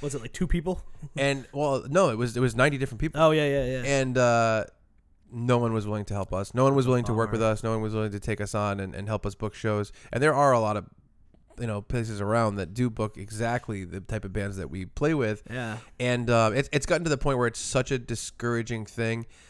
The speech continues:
Speaker 2: that I really just, I can't even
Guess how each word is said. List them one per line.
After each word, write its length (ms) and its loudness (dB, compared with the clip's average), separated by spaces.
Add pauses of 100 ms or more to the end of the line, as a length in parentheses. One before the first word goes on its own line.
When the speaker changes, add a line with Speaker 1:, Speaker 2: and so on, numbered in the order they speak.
(380)
Speaker 2:
that 140 4
I 40 4
really 300 4
just, 320 -2
I 80 -2
can't 340 0
even 540 -2